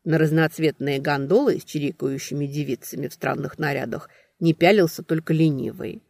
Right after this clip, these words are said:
Но мне было не до зевак. Я судорожно открыла блокнот и связалась с Нейлой, смотрительницей музея.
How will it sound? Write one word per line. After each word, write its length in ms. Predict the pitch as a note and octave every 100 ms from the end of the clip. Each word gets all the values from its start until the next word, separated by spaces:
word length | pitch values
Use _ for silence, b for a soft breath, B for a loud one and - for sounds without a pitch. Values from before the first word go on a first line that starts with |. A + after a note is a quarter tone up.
| _ _ _ _
Но 140 | A4
мне 200 | F#4 D#4+
было 300 | D4 B3+ A3+ -
не 140 | F3
до 120 | D#3+
зевак. 580 | C#3+ D3 C#3 D3+ - - _ _ _
Я 240 | G#3 D#3 C3+
судорожно 640 | - G3 A#3+ C4 C4 B3+
открыла 400 | A3 - D3+ D3+
блокнот 680 | D#3 D#3 C#3+ - C3+ - -
и 80 | D3+
связалась 640 | - D3 C#3 D#3+ E3 D#3+ -
с 200 | - - -
Нейлой, 640 | D#3 D3 B2 A#2 F#2+ - _ _ _
смотрительницей 920 | - D3+ C#3+ C#3+ C#3+ D3+ D3 C#3 -
музея. 680 | C#3+ C#3+ C3 A2 A2 A2+ F#3